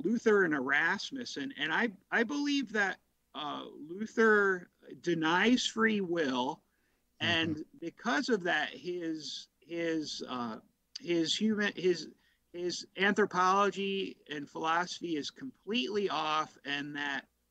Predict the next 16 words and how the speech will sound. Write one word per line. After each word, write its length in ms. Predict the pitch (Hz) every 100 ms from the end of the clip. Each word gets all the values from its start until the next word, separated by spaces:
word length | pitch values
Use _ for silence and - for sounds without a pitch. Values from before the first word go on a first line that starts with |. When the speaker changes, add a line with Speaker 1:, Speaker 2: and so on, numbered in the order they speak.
| _ _ -
Speaker 1:
any 340 | 233 349 381
merit 540 | 240 196 208 202 185 98
Speaker 2:
Yeah. 200 | 92 87 _ -
Speaker 1:
that 140 | 170
he 180 | 156 185
might, 320 | 160 170 160 131
well, 120 | 131
he 120 | 175
wouldn't 260 | 160 147 120
like 220 | 151 135
that, 140 | 131 -
but 180 | 139 165
<laughs> 380 | 240 - - -
any 440 | 202 254 311 254 190
Speaker 2:
<laughs> 80 |
Speaker 1:
true 520 | 117 - 220 233 226